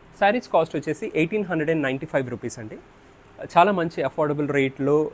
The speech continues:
ఆ, బ్యూటిఫుల్, ఇప్పుడు అప్కమింగ్ ఫెస్టివ్ సీజన్‌కి, బోనాల పండుగకి, తెలంగాణ, ఆ, the biggest festival and రాఖీ ఫెస్టివల్‌కి ఇలాంటి శా-, అఫోర్డబుల్ బడ్జెట్ రేంజ్లో ఇంత బ్రైట్ కలర్ షేడెడ్ శారీస్ చాలా బాగుంటాయండి.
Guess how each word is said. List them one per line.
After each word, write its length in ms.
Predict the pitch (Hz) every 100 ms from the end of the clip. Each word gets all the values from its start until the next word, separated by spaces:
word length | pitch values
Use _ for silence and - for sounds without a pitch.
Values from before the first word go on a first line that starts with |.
| -
ఆ, 340 | 123 117 120
బ్యూటిఫుల్, 680 | 127 139 170 175 - 165 131
ఇప్పుడు 320 | 110 127 147
అప్కమింగ్ 460 | 139 135 - 151 151
ఫెస్టివ్ 320 | 151 156 160
సీజన్‌కి, 540 | - 147 143 131 139 131 - - - 123
బోనాల 320 | 147 147 151
పండుగకి, 500 | 147 143 139 - 147
తెలంగాణ, 440 | 147 139 139 139 139
ఆ, 480 | 135 135 - 127 135 135 131
the 120 | 127 120 131
biggest 340 | 139 151 -
festival 400 | 147 - 143 139 135 - - - - 147
and 120 | 147
రాఖీ 260 | 139 139 160
ఫెస్టివల్‌కి 520 | 160 147 156 147 196
ఇలాంటి 280 | 190 202 214
శా-, 360 | - 160 151
అఫోర్డబుల్ 500 | 156 160 202 185 196
బడ్జెట్ 360 | 160 147 170 170
రేంజ్లో 420 | 185 185 175 190
ఇంత 240 | 226 190 240
బ్రైట్ 440 | 147 156 180 -
కలర్ 240 | 214 208
షేడెడ్ 380 | 202 190 170 165
శారీస్ 440 | - 156 185 - 165
చాలా 200 | 127 147
బాగుంటాయండి. 720 | 143 139 131 131 117 113 233